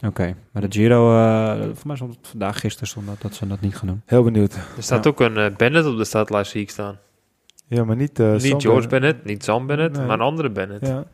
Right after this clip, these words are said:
Speaker 3: Een derde Bennett. Sean
Speaker 1: Sean
Speaker 3: Bennett.
Speaker 1: Bennett.
Speaker 2: Sean Bennett bij
Speaker 3: Van
Speaker 2: E F, hè?
Speaker 3: E F, Education
Speaker 2: Ja,
Speaker 3: First.
Speaker 2: ik zag hem staan, ja.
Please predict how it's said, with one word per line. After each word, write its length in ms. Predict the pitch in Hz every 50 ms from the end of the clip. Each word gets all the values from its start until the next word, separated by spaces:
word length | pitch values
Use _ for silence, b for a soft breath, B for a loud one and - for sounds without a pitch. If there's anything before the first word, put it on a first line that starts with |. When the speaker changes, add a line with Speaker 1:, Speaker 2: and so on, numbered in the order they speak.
| _
Speaker 3:
Een 120 | - 120 110
derde 280 | 113 131 143 156 156
Bennett. 460 | 123 117 113 110 110 104 - - - _ _ _ _
Sean 400 | - - - - 127 131 139 143 139
Speaker 1:
Sean 180 | 120 127 143 147
Speaker 3:
Bennett. 220 | - 110 107 107
Speaker 1:
Bennett. 220 | 107 104 101 98 -
Speaker 2:
Sean 200 | - 147 143 127
Bennett 200 | 123 131 131 127 131
bij 80 | 131 147
Speaker 3:
Van 100 | 143 143 151
Speaker 2:
E 60 | 151
F, 60 | 139
hè? 160 | 135 127 127
Speaker 3:
E 60 | 123 -
F, 140 | - - - _
Education 540 | - 120 117 117 123 123 117 113 107 117 127 139
Speaker 2:
Ja, 80 | 143
Speaker 3:
First. 280 | 135 139 127 120 135 _
Speaker 2:
ik 80 | _ -
zag 160 | 143 127 -
hem 100 | 123 107
staan, 320 | - - 151 151 147 135
ja. 160 | 123 113 104